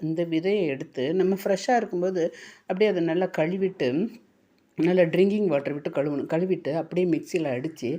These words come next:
அந்த ஜூஸை நம்ம ஃபில்டர் பண்ணி அதை நம்ம குடிக்கலாம். வி-, விதையெல்லாம் தூக்கி வீசி வீசுறதுக்கு நம்ம அதை யூஸ் பண்ணிக்கலாம். அப்படி இல்லாட்டி கூட நம்ம என்ன செய்யலாம்னா, இந்த விதையை காய வச்சுட்டு,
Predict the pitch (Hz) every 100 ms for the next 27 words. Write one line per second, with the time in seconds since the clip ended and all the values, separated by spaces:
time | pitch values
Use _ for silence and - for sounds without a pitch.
0 | - - - - 190 185 170 208 208 190
1 | 156 147 175 170 135 - 139 123 135 233
2 | - - _ - _ _ 220 220 190 -
3 | 143 127 120 113 - - 180 170 160 165
4 | 165 180 170 175 170 165 175 160 160 160
5 | 156 156 156 - - - - 175 175 156
6 | - 262 269 180 151 139 135 139 127 123
7 | 131 131 123 120 120 123 123 - 147 165
8 | 160 160 156 170 180 156 147 165 151 139
9 | 180 180 139 147 160 160 139 147 143 135
10 | 147 135